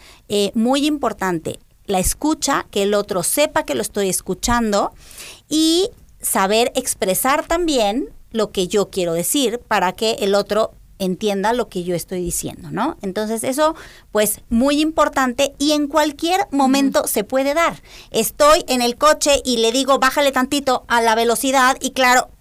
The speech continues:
Speaker 1: el otro se prende porque cree que lo estoy criticando, o, eh, o, o viceversa, ¿no? El, el esposo le dice, "Oye,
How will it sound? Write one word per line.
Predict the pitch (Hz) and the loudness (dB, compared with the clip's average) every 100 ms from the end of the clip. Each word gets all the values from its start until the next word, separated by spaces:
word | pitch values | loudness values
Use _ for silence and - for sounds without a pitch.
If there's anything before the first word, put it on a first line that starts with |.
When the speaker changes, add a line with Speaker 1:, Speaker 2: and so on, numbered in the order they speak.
| - | -4
Speaker 1:
el | 226 | 0
otro | 247 262 | 2 2
se | 294 | 0
prende | 277 320 320 277 | 2 2 2 0
porque | 277 208 175 | 0 -4 -6
cree | - 233 | -2 0
que | 240 | 2
lo | 247 | 0
estoy | 247 254 247 - - | 0 0 0 -2 -10
criticando, | - 254 262 262 320 302 247 311 - - - - | -6 -6 -4 -2 0 2 2 0 -2 -16 -18 0
o, | 262 277 311 - - | 4 8 6 4 0
eh, | 226 208 196 - | 2 2 2 -2
o, | 202 - | -4 -2
o | 208 | -2
viceversa, | 233 359 415 494 240 | -2 -2 -2 -2 -2
¿no? | 185 247 440 - | 2 4 2 0
El, | 208 208 202 | -2 0 -2
el | 208 | -2
esposo | 208 - 269 262 269 | -2 0 0 2 2
le | 247 | 2
dice, | 269 269 | 0 2
"Oye, | 285 240 185 | 2 2 0